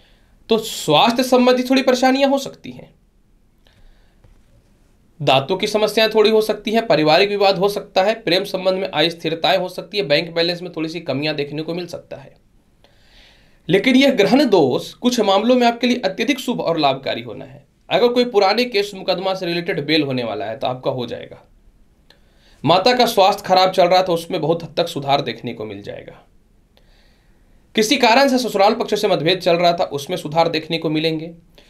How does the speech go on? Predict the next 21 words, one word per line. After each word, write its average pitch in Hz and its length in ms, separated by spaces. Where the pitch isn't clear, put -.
मानसिक 151 400
शांति 131 380
देखने 160 300
को 160 120
मिलेगा। 156 360
विदेश 160 320
यात्राओं 147 360
से 170 140
रिलेटेड 156 420
लाभ 143 240
की 165 80
संभावनाएं 156 580
बन 160 140
जाएंगी। 160 380
कहीं 160 200
फंसे 147 260
हुए 156 160
पैसे 120 320
आपके 156 260
निकल 165 280
जाएंगे 143 460